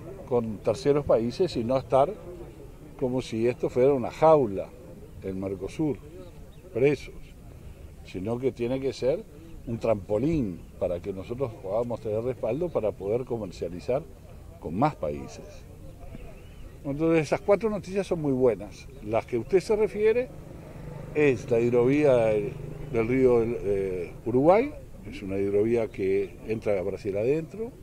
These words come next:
que hay interés de Brasil, que hay interés de Argentina y que naturalmente hay interés del Uruguay. Hay que hacer obras, o sea, represa de Salto arriba hay que hacer obras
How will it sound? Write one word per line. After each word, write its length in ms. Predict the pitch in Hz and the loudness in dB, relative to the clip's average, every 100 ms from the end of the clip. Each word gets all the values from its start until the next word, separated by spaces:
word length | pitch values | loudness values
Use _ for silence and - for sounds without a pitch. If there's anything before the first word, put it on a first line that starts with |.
| - - - 170 - - - | -18 -16 -16 -16 -16 -18 2
que 100 | 135 | 6
hay 180 | 127 120 | 6 4
interés 360 | 101 107 110 | 0 0 2
de 120 | 110 | 2
Brasil, 380 | 107 104 - 180 | 2 0 -4 -4
que 120 | 165 | 0
hay 100 | 113 | 0
interés 340 | 113 98 104 110 | 0 -2 -2 0
de 60 | |
Argentina 560 | 117 123 98 151 180 220 - | -2 -2 -6 -6 -6 -8 -8
y 120 | 107 | -10
que 140 | 107 | -6
naturalmente 720 | 101 113 - 110 104 117 120 | -6 -6 -4 -4 -4 -4 -2
hay 100 | 104 | -2
interés 480 | 104 90 90 98 - 104 - - | -2 -4 -6 -6 -8 -12 -14 -10
del 180 | 95 85 | -6 -6
Uruguay. 480 | 76 76 78 76 73 - - - - - - - - - - - - - - - | -6 -8 -8 -10 -14 -16 -18 -18 -20 -18 -18 -18 -18 -18 -18 -18 -18 -18 -18 -2
Hay 200 | 120 151 | 6 6
que 100 | 127 | 6
hacer 260 | 104 - 104 | 2 4 8
obras, 640 | 127 135 190 233 - - - - - - 101 95 - | 8 8 4 -2 -8 -14 -16 -18 -18 -14 -10 -10 -8
o 40 | |
sea, 180 | - 92 | -2 -2
represa 960 | 98 110 101 143 143 - 113 101 92 - - | 0 0 4 4 4 0 0 0 -4 -12 -12
de 120 | 104 | -10
Salto 500 | - 131 123 104 98 | 0 2 2 0 -2
arriba 400 | 101 151 151 92 | 0 0 0 0
hay 100 | 90 | -4
que 120 | 90 | -6
hacer 240 | 101 - 110 | -4 0 2
obras 500 | 110 123 220 - - | 2 2 -2 -6 -14